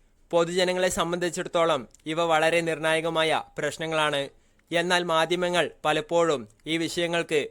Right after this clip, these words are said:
യാതൊരു ശ്രദ്ധയും നൽകുന്നില്ല. പകരം അവർ ബോളിവുഡ് താരങ്ങളിലും ആഡംബര വിവാഹ ചടങ്ങുകളിലുമാണ്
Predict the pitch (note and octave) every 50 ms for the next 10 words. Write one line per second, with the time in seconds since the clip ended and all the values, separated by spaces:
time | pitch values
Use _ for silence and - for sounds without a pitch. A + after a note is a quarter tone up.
0 | - - D3 D3 D3 D3+ D#3 E3 E3 E3+ D#3+ - E3 D#3 D3 D#3+ D#3+ D#3+ D3 A#2+
1 | - - C#3+ D3 D3+ D3+ C#3+ D#3+ D#3+ D#3+ D#3 D3+ D3 C#3+ C#3+ - - - _ _
2 | _ _ _ _ - E3+ E3+ E3+ F#3 F3+ E3 C3+ G2+ - _ - D3 D#3 E3 E3
3 | D#3 D#3+ D#3+ E3 E3+ F3 F3 F3+ E3 - E3+ D#3 D#3 D#3 D#3+ D#3+ E3 E3 E3 E3
4 | D#3 C3+ A2+ - _ _ _ _ _ - C#3+ D3+ D3+ D#3 E3 E3 E3 E3 E3 E3
5 | D#3+ D#3 D3+ D#3 D3+ E3+ E3+ E3 - E3+ D#3 D#3 D#3 D#3+ E3 E3 E3 E3 E3 E3
6 | E3 D#3+ D#3+ D3+